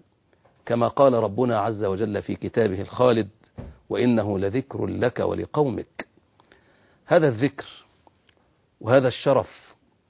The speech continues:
وهذه الرفعة لهذه الأمة العظيمة، الأمة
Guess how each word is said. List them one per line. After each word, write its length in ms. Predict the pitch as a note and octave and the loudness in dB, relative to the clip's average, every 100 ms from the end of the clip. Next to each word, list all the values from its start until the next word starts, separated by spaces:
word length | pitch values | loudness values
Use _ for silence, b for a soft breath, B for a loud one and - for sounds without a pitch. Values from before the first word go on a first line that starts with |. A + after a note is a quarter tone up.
| _ _ _ _ - | _ _ _ _ -4
وهذه 400 | G#2 A#2 A2 G#2 | 2 2 2 0
الرفعة 500 | G#2 C#3+ - F#2+ - _ _ _ _ _ - | 0 -2 -2 -6 -6 _ _ _ _ _ -8
لهذه 440 | A2 A#2 C3+ A2 | -2 2 2 0
الأمة 460 | G2+ - D3 C3+ G#2+ G2 | -4 -4 0 0 0 -4
العظيمة، 500 | F#2+ F#2+ G2 D#2+ E2+ _ _ _ _ - | -4 -4 -4 -6 -12 _ _ _ _ 0
الأمة 440 | D3+ G3 F#3+ F3+ | 4 4 2 -2